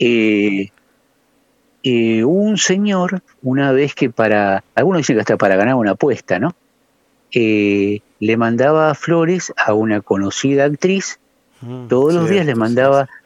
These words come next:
Speaker 1: trescientas rosas amarillas.
Speaker 2: Sí, sí.
Speaker 1: Que encima el amarillo es un color terrible, dicen,
Speaker 2: Sí,
Speaker 1: ¿no? Los que
Speaker 2: claro.
Speaker 1: saben algo de colores y todo el significado. Eh, es una grosería.
Speaker 2: Claro. Ya
Speaker 1: ¿Te
Speaker 2: es
Speaker 1: das
Speaker 2: una,
Speaker 1: cuenta?
Speaker 2: ya es una
Speaker 1: Es la
Speaker 2: agresión.
Speaker 1: misma rosa.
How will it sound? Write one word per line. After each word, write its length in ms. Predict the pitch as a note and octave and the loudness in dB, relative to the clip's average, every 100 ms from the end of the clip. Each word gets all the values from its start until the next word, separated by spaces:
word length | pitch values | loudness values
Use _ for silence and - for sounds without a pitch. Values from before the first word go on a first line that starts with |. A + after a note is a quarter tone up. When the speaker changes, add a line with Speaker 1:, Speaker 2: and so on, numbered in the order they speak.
| _ | _
Speaker 1:
trescientas 720 | C#3 B2+ - G3 F#3+ F3 C#3+ | -2 0 0 0 0 0 0
rosas 400 | C#3+ D#3 D3+ - | 0 0 -2 -2
amarillas. 640 | A2+ G2+ G2 - - - - | -2 0 -2 -4 -8 -12 -16
Speaker 2:
Sí, 220 | A2+ G#2+ | -18 -18
sí. 180 | - G#2 G2 _ - | -18 -20 -20 _ -6
Speaker 1:
Que 60 | |
encima 200 | - C#3 | -2 0
el 60 | C3+ | 2
amarillo 260 | B2 D3 | 2 0
es 100 | C3+ | 0
un 80 | A#2 | -2
color 300 | G#2+ A2+ A#2+ - - | 0 0 0 -4 -2
terrible, 480 | A2 C#3+ D3 A2 | 0 2 2 2
dicen, 320 | A2 A2 - G2 | 2 0 0 0
Speaker 2:
Sí, 40 | |
Speaker 1:
¿no? 140 | B2 | 0
Los 100 | C3 - | 0 -2
que 100 | - | -4
Speaker 2:
claro. 100 | G#2+ | 0
Speaker 1:
saben 200 | G2+ G2+ | 0 2
algo 220 | G2 G2 | 0 0
de 80 | F#2+ | 0
colores 420 | G2 B2 B2 G#2 | 0 2 2 0
y 40 | - | 0
todo 120 | B2+ | 0
el 80 | B2 | 0
significado. 640 | A2+ A2 F3 E3 D3+ A#3+ - _ _ - _ _ _ | -2 -2 0 2 2 0 -4 _ _ -20 _ _ _
Eh, 560 | C#3+ B2+ B2 B2 B2 B2 _ _ _ | 0 2 2 2 0 -2 _ _ _
es 220 | F#3 - | -2 0
una 120 | F#3 | 0
grosería. 540 | B2+ G#2+ - G#2 D#2+ - _ _ _ _ | 0 0 0 -2 -4 -6 _ _ _ _
Speaker 2:
Claro. 320 | - G#2+ G#2 G2+ | -16 -12 -14 -16
Ya 80 | _ _ _ _ - | _ _ _ _ -6
Speaker 1:
¿Te 80 | |
Speaker 2:
es 60 | A2+ | -4
Speaker 1:
das 80 | A#2 | 0
Speaker 2:
una, 160 | D3 | 0
Speaker 1:
cuenta? 180 | E3+ C3 - | 0 -2 -2
Speaker 2:
ya 100 | C#3 | -2
es 80 | C#3+ | 2
una 100 | D3+ | 4
Speaker 1:
Es 60 | C3 | 4
la 40 | |
Speaker 2:
agresión. 320 | A#2+ A3+ D#3 A2+ | 4 4 2 2
Speaker 1:
misma 40 | |
rosa. 400 | F#2+ G2+ - G2+ | 2 0 -2 -8